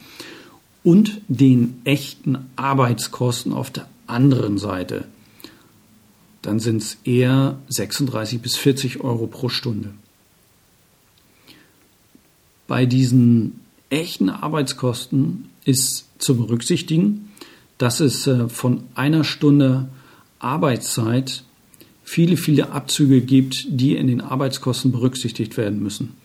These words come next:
Wie zum Beispiel Sonderurlaub, wie zum Beispiel Ausbildungszeiten,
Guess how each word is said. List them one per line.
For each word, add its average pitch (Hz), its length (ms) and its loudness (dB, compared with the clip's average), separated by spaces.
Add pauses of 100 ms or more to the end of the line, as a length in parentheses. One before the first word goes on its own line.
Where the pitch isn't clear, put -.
(200)
Wie 139 180 6
zum 123 200 -2
Beispiel 113 340 -10 (160)
Sonderurlaub, 101 720 2 (420)
wie 143 200 4
zum 127 180 -4
Beispiel 107 340 -8 (120)
Ausbildungszeiten, 123 1000 -6